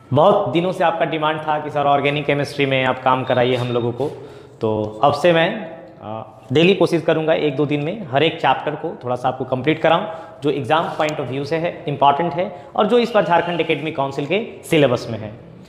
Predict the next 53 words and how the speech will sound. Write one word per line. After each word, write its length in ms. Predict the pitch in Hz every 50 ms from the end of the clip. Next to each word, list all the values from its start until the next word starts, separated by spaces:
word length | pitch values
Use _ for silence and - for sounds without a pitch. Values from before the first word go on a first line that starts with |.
| - - - -
उससे 120 | - - 156
पहले 340 | 156 151 147 151 175 208 - - - -
अगर 160 | 127 131 135
आपको 220 | 135 131 - -
ये 80 | 139 131
class 260 | 131 131 131 127 123
अच्छा 200 | 120 120 - 151
लगता 260 | 151 156 151 - 170
है, 320 | 160 156 175 196 214 - - - - - - - - - - -
हम 120 | 127 131
लोग 100 | 139 139
का 60 | 139
पढ़ाने 320 | 135 - 127 139 143 151 147
का 80 | 143
तरीका 320 | 131 135 127 139 139 - 165
आपको 180 | 165 165 156
ठीक 180 | - 151 156 160
लगता 260 | 165 156 160 165 165
है, 360 | 160 180 196 - - - - - - - -
तो 60 | -
please 340 | 120 - 143 156 175 185 - - - - - 135
इस 140 | - -
video 220 | 135 139 147 160 160
को 160 | 160 175 190 - -
अधिक 180 | 143 131 151 147
से 100 | - 156
अधिक 280 | 147 131 156 147 - -
लोगों 260 | 117 120 135 139 151 151
तक 260 | 123 135 135 135 -
share 280 | - - 143 147 156
कीजिए 280 | 156 - 165 151 170 185 202 196 -
ताकि 280 | - 208 - 135 131 123
सबको 340 | - - 160 151 - - -
इसका 220 | - 139 - 139
benefit 680 | 123 120 127 123 127 120 160 170 - - - - - -
मिल 140 | 127 151 165
पाए 300 | 160 165 175 185 214 226 - - - - - - -
जो 80 | 131 127
हम 120 | 135 135
लोग 140 | 131 131 127
मेहनत 240 | 127 123 147 147 139
कर 140 | - 156
रहे 120 | 147 156 156
हैं, 400 | 156 151 180 208 - - - - - - - - - - -
ठीक 140 | - 160 -
है, 180 | 170 - - -
और 60 | 113
आपके 240 | 113 110 104 - 151
जैसा 200 | 135 131 - 165
वो 120 | 165 180 185
भी 60 | 208
पढ़ 160 | 208 - 220
पाएँ। 240 | 214 - 214 214